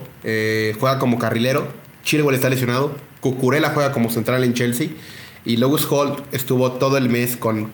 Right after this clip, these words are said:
con Graham Potter. Entonces, si conocen a Graham Potter, pues va a confiar mucho en la cantera joven. Va a confiar mucho en aquellos en donde pueda impregnar su idea de juego. Y Lewis Hall va a ser,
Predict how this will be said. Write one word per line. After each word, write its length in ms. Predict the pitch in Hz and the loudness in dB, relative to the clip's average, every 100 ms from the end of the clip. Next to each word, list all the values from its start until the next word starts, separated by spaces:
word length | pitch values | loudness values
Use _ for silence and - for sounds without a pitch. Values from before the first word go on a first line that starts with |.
| - | -4
con 180 | 110 | -2
Graham 380 | 107 113 107 117 | 0 0 -2 -2
Potter. 260 | 160 160 - | -2 -2 -8
Entonces, 560 | - 117 110 131 131 - - | -8 -6 -2 -2 -2 -8 -10
si 160 | - | -6
conocen 340 | 123 131 147 165 | -2 0 0 0
a 60 | |
Graham 320 | 147 156 160 160 | 0 0 -2 0
Potter, 340 | 170 170 165 | 0 0 -2
pues 180 | 123 - | -2 -2
va 60 | |
a 60 | 123 | -2
confiar 300 | 147 135 135 | 0 0 2
mucho 280 | 156 180 170 | 2 2 2
en 80 | 143 | 0
la 100 | 131 | 0
cantera 340 | 117 127 127 | 0 0 0
joven. 340 | 127 127 143 147 - - - - | 0 0 0 -4 -12 -18 -8 -6
Va 60 | |
a 40 | 131 | 0
confiar 300 | 131 123 120 | 0 2 2
mucho 460 | 143 160 156 160 | 2 2 2 2
en 160 | 135 117 | 2 0
aquellos 320 | 117 135 139 | 0 0 0
en 80 | 135 | 0
donde 240 | 117 113 | 2 0
pueda 260 | 113 127 135 | 2 2 2
impregnar 540 | 135 135 113 113 120 | 2 0 0 0 0
su 100 | 123 | 0
idea 140 | 127 123 | 2 2
de 80 | |
juego. 340 | 127 127 123 165 - - - - | 2 0 0 -4 -10 -18 -10 -2
Y 120 | 110 | 2
Lewis 340 | 110 123 139 139 | 4 2 2 0
Hall 240 | 135 131 | 2 2
va 60 | 127 | 0
a 40 | |
ser, 420 | - 127 123 127 | 0 0 0 -2